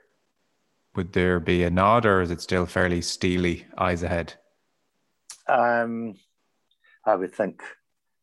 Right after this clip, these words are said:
Speaker 2: the latter. I would think the
Speaker 1: Wow.
Speaker 2: steely eyes ahead. Um,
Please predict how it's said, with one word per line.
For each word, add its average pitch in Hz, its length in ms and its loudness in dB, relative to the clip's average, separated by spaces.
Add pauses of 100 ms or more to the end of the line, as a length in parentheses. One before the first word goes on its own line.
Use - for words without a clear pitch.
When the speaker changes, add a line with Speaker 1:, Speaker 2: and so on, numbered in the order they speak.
Speaker 2:
the 101 60 2
latter. 92 440 0
I 101 120 -6
would 92 180 -2
think 95 300 0
the 104 80 -2
Speaker 1:
Wow. 95 40 2
Speaker 2:
steely 95 440 4
eyes 92 320 4
ahead. 92 280 2 (960)
Um, 139 320 2